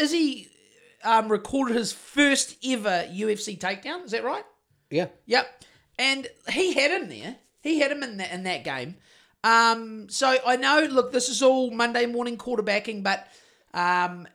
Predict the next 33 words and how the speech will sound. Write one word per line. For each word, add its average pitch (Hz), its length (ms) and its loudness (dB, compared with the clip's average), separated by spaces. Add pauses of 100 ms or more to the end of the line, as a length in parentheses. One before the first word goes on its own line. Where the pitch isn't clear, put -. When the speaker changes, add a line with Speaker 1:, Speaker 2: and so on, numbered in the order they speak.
Speaker 1:
you 190 120 -10
know 214 440 2
Speaker 2:
Were 143 80 2
you, 165 220 6
were 156 100 4
you, 165 280 6
were 151 100 2
you 160 280 8
opting 151 320 0
for 147 100 0
a 135 80 6
l-, 131 100 0
bit 127 160 0
of 127 80 0
a - 20 4
level 147 320 2
change 135 420 0
there? 117 400 0 (120)
Speaker 1:
Oh, 240 320 6
he, 247 140 0
he 269 280 2
should 302 200 2
have 247 80 2
been 226 120 -2
trying 240 220 2
to 214 60 -2
take 214 240 0
him 196 100 -4
down 202 220 0
in 196 60 -6
that 170 120 -4
fifth - 220 -6
round. 226 420 2